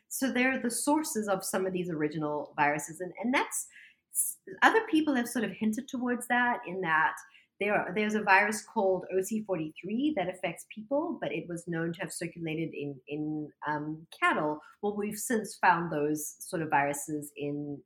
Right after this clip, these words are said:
in bats. P E D V, which is a porcine or a pig virus, we've found origins of that in bats. And so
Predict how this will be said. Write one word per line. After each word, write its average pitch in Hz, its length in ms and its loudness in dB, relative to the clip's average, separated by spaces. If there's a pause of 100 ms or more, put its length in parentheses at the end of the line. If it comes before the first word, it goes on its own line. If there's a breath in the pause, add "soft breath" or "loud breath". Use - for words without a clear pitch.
in 151 340 -6
bats. - 460 -2 (460 loud breath)
P 254 100 -6
E 226 180 2
D 202 180 -4
V, 208 220 -2
which 185 220 -2
is 170 120 -2
a 156 220 0 (180)
porcine 185 440 0
or 160 100 -2
a 160 60 -6
pig 302 340 -2
virus, 151 520 2 (280 soft breath)
we've 208 240 -6 (400)
found 202 300 6
origins 175 500 0
of 156 120 -6
that 151 160 0
in 151 160 -4
bats. - 360 2
And 208 120 -6
so 214 380 2